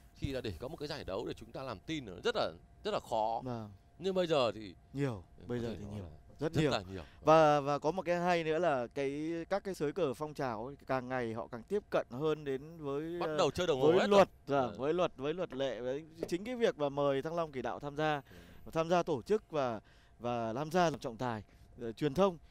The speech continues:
Speaker 2: là đã cho thấy là một cái sự phát triển nữa của, của cờ phong
Speaker 1: Nó
Speaker 2: trào
Speaker 1: rất là
Speaker 2: rồi.
Speaker 1: chuyên nghiệp đấy ạ.
Speaker 2: Vâng.
Speaker 1: Đến, ờ, ờ, Thăng Long Kỳ Đạo với cái công tác tổ chức, trước kia là chặng cờ rồi hay tham dự các giải quốc gia, tổ chức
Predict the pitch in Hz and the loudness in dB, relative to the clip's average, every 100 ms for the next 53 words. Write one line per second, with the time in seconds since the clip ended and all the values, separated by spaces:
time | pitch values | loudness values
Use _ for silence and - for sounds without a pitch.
0 | - - 131 113 101 156 131 123 147 123 | -18 -2 0 0 -2 -4 -2 -2 -2 -4
1 | 120 - 117 160 160 143 110 82 110 139 | -8 -6 -6 -6 -4 -6 -4 -8 -8 -6
2 | 104 82 62 - 92 78 110 101 92 120 | -8 -8 -14 -14 -16 -12 -10 -10 -10 -4
3 | 214 240 180 190 185 165 131 131 110 113 | 0 0 0 -2 -2 0 0 -4 -8 -6
4 | 123 135 175 156 131 - - - 110 113 | -6 -8 -6 -4 -6 -12 -20 -14 -6 -4
5 | 113 113 - 147 139 117 117 104 101 104 | -4 -6 -10 -8 -8 -6 -6 -6 -6 -6
6 | 107 - 110 98 - 139 139 - 101 - | -6 -6 -6 -6 -4 -4 -4 -8 -12 -8
7 | 214 - - 220 - 160 127 - 120 - | -10 -10 -8 -8 -6 -6 -4 -4 -8 -10
8 | - 117 98 95 110 139 139 135 135 - | -6 -4 -2 -4 -6 -6 -6 -6 -8 -8
9 | 139 - 147 135 156 147 - - | -8 -8 -12 -4 -2 -2 -6 -10